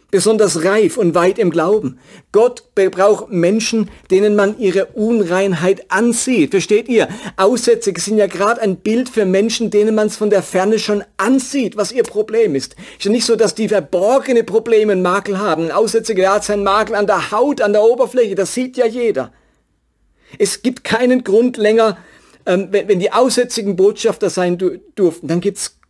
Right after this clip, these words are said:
keinen Grund, kein Botschafter des Evangeliums zu sein. Das ist ungeheuer wertschätzend und befreiend für uns alle.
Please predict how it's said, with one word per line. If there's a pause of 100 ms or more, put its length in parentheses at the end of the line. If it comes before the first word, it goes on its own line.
(120)
keinen
Grund,
kein
Botschafter
des
Evangeliums
zu
sein. (460)
Das
ist
ungeheuer (220)
wertschätzend (220)
und
befreiend
für
uns
alle.